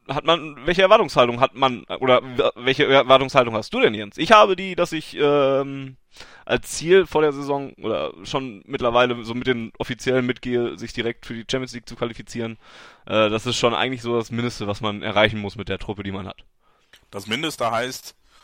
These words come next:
Speaker 2: ähm, Meisterschaft sogar noch als Möglichkeit quasi.
Speaker 1: Ja, da wird's schon sehr, sehr schwer.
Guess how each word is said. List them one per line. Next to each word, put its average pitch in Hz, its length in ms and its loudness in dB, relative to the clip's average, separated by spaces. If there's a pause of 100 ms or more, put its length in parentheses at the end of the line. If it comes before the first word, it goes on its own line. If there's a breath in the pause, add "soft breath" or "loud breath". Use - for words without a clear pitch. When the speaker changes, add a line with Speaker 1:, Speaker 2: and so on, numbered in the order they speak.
(400 soft breath)
Speaker 2:
ähm, 101 540 -6 (140)
Meisterschaft 101 800 -8 (380)
sogar 98 320 -6
noch - 440 -10
als 98 160 -10
Möglichkeit 95 440 -12
quasi. 98 320 -14 (2000)
Speaker 1:
Ja, 110 220 8
da 107 120 2
wird's 117 160 -4
schon 113 160 0
sehr, 110 140 2
sehr 104 120 2
schwer. 113 480 0